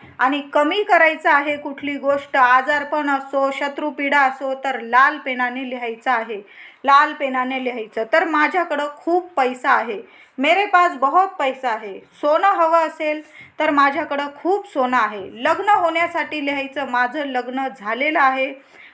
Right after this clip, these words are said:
माझ्या संसारात मी खूप सुखी आहे, मी लग्न करून खूप खुश आहे. पगारवाढ हवी असेल तर मला एवढा पगार वाढलेला आहे, एवढं मोठं पॅकेज मला मिळालेलं आहे. शेतात पीक खूप चांगलं पिकलेलं आहे, मला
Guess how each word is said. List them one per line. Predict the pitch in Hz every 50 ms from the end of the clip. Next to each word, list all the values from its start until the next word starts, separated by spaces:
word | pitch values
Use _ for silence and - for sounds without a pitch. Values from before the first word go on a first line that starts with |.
| _ -
माझ्या | 285 302 330 330 392 403 370 370
संसारात | 370 349 302 302 311 302 330 311 311 302 302 302
मी | 285 294 294 277 -
खूप | - - 311 370 440 440 - - -
सुखी | 330 294 - - 320 311
आहे, | 302 285 285 302 302 285
मी | 254 254 269 269 247 233
लग्न | 247 262 262 285 311 311
करून | 285 285 269 262 269 269 262 254 -
खूप | - 285 294 320 339 339 - -
खुश | - 285 285 311 294 302
आहे. | 262 254 233 247 254 262 262 - _ _ _ - _ - _ _ _ -
पगारवाढ | 330 349 392 415 415 415 359 381 359 359 349
हवी | 349 269 302 311 311 330 330
असेल | 330 320 320 330 311 311 285
तर | - 285 262
मला | 240 240 247 262 269 254
एवढा | 226 214 214 214 214 269 277 294 349
पगार | - 320 311 294 311 302 302
वाढलेला | 294 277 269 254 262 269 269 277 277
आहे, | 277 254 247 247 254 262 254 - - - - _ _
एवढं | 254 262 277 262 269 277 320 381 359
मोठं | 320 311 302 311 - - 359 330
पॅकेज | 330 - 277 247 247 247 - 294 294 247 254
मला | 247 240 247 262 262 247
मिळालेलं | 233 226 226 226 233 240 240 233 240 247 247 262
आहे. | 247 220 220 220 233 240 240 - _ _ _ _ _ _
शेतात | - - 311 330 330 330 381 381 370 381 - -
पीक | 339 330 330 339 - -
खूप | - - 285 320 381 392 392 -
चांगलं | 381 339 294 285 294 294 294
पिकलेलं | 294 294 285 262 - 294 269 269 277 277 277
आहे, | 269 247 247 254 262 254
मला | 240 240 233 233 240 247